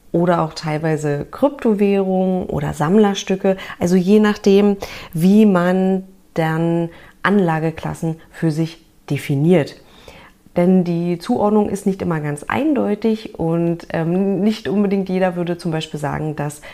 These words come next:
Kryptowährung ei-, ein eigenes Asset ist. Aber nichtsdestotrotz, wie gesagt, wenn du dich mit deiner Vermögensallokation auseinandersetzt, kannst du dir halt diese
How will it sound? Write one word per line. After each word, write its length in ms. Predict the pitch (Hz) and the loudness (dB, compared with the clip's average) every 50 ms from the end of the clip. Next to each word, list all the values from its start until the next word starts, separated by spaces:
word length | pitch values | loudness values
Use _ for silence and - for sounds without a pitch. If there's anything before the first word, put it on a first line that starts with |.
| - - | -20 -14
Kryptowährung 920 | - - 185 170 175 - 160 147 147 151 151 151 151 151 147 151 151 151 - - - - - - | -2 0 0 0 0 -4 -6 -4 -4 -2 -2 -2 0 0 0 -2 -2 -4 -10 -16 -20 -20 -8 -4
ei-, 280 | - 147 151 147 - - | 0 0 0 0 -2 -2
ein 220 | - 156 147 147 | -2 -2 -2 -2
eigenes 500 | - - 151 156 165 160 156 151 - - | 0 0 2 2 2 2 0 -2 -4 -6
Asset 300 | - 156 - - 147 147 | -6 -4 -2 -4 -4 -4
ist. 320 | - - 147 202 - - - - - | -4 -4 -4 -6 -6 -10 -18 -18 -6
Aber 220 | - 180 165 170 170 | -2 0 2 4 2
nichtsdestotrotz, 840 | 180 180 - - 165 156 151 160 151 - - 196 196 196 - - - | 2 2 0 -2 -4 -4 -4 -6 -6 -2 -2 -2 -2 -2 -8 -10 -8
wie 180 | 175 165 170 | -4 -4 -4
gesagt, 380 | 175 175 160 170 165 165 165 170 | -4 -2 -2 -2 -4 -4 -4 -6
wenn 260 | 160 160 160 165 165 | -4 -4 -2 -2 -4
du 260 | 165 160 160 160 165 | -4 -4 -4 -4 -4
dich 220 | 160 165 160 160 - | -4 -6 -6 -6 -6
mit 140 | 165 156 - | -8 -6 -6
deiner 240 | 151 151 151 151 | -6 -6 -8 -8
Vermögensallokation 1000 | - - 156 160 165 175 180 175 - - 160 156 147 - 151 143 - 147 147 139 | -8 -6 -6 -4 -2 -2 -4 -4 -4 -6 -6 -6 -6 -8 -12 -10 -8 -8 -6 -6
auseinandersetzt, 840 | - 151 - - 151 175 254 330 320 262 220 196 190 190 190 190 - - - - - - | -6 -6 -6 -6 -4 -4 -2 0 0 0 0 0 0 -2 -2 -4 -12 -20 -20 -20 -18 -8
kannst 340 | - 190 180 175 - - | -4 -2 -2 -2 -4 -6
du 20 | 175 | -6
dir 220 | 156 165 156 151 | -4 -4 -4 -4
halt 220 | 160 151 147 - - | -6 -6 -6 -6 -6
diese 280 | 156 156 151 160 156 | -6 -2 -2 -4 -4